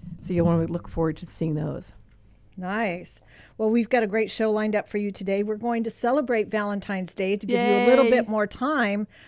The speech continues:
Speaker 2: to buy something nice for your sweetheart because you still have a few days.
Speaker 1: Right.
Speaker 2: But we are giving away a session with, uh, Vasquez Float Recce,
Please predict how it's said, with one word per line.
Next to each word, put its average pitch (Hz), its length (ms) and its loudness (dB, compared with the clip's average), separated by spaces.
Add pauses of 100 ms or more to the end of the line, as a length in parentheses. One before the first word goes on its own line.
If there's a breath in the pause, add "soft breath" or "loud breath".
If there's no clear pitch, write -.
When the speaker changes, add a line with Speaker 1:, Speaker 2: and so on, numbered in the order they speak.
(120 loud breath)
Speaker 2:
to 214 80 -4
buy 226 140 6
something 220 420 0
nice 226 360 0
for 254 160 0
your 208 160 2
sweetheart 190 560 -2
because 220 300 -4
you 214 80 -4
still 214 220 -4
have 240 320 -2
a 208 80 -4
few 180 240 -6
days. 175 500 -2 (100)
Speaker 1:
Right. 147 220 -6
Speaker 2:
But 240 120 0
we 285 140 4
are 269 80 8
giving 254 320 2
away 220 560 2 (200)
a 208 120 -4
session 214 800 -4
with, 202 420 0 (460)
uh, 190 300 -4 (220)
Vasquez 214 680 0
Float 185 340 -2
Recce, 185 540 -2